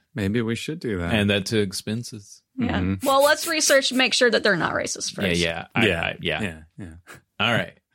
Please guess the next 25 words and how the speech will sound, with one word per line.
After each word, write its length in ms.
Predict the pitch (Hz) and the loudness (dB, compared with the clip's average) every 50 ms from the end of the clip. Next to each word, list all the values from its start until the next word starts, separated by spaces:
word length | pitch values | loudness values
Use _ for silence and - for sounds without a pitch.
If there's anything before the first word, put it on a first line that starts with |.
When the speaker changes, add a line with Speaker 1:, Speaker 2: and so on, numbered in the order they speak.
| _ _ _ _ _ _ _ _ _ _ _ _ _ | _ _ _ _ _ _ _ _ _ _ _ _ _
Speaker 2:
Is 180 | - 113 110 101 | 0 2 4 4
it 140 | 104 104 98 | 2 2 2
time? 500 | - 120 127 151 170 190 190 190 190 - - | 2 2 2 4 2 2 0 -2 -6 -10 -12
Speaker 3:
I 80 | - - | -10 -8
think 240 | - 214 240 - | -8 -8 -8 -8
so. 120 | - - - | -8 -6 -4
Speaker 2:
I 220 | 214 208 202 - | -4 -4 -2 0
Speaker 1:
Yeah, 140 | 98 139 190 247 | 0 0 2 2
Speaker 2:
think 80 | 220 135 | 2 0
Speaker 1:
I 20 | |
Speaker 2:
it's 100 | 110 104 | 0 2
Speaker 1:
think 120 | 135 147 123 | 2 2 4
we 60 | 123 | 4
Speaker 2:
time. 80 | 101 98 | 4 4
Speaker 1:
can 100 | 98 92 | 4 4
do 120 | 95 95 110 | 4 4 4
it. 160 | 139 156 123 | 2 2 2
Let's, 340 | 123 113 113 - - - - _ _ _ _ | 2 2 2 0 -4 -10 -12 _ _ _ _
let's, 360 | - 104 104 104 - - - - | -8 -6 -6 -4 -4 -2 0 2
uh, 1300 | 110 107 104 104 104 104 104 104 104 104 104 104 107 - - - - - - - - - - - - - | 2 2 2 2 2 2 4 4 4 4 2 2 2 0 0 -2 -4 -6 -8 -8 -10 -12 -12 -12 -10 -8
find 180 | - - - | -8 -8 -6
out 60 | - - | -6 -8
about 160 | - - - | -8 -8 -6
this 160 | - - - | -8 -8 -8
cryptid. 920 | - - - - - - - - - - - 117 - - - - 156 151 | -8 -6 -4 -2 -2 -2 -2 -2 -4 -6 -8 -10 -10 -10 -10 -8 -10 -14